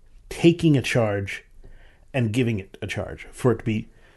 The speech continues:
spinning back and forth like that. So the problem is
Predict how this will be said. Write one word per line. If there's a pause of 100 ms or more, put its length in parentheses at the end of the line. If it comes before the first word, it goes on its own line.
(300)
spinning
back
and
forth
like
that. (1160)
So
the
problem
is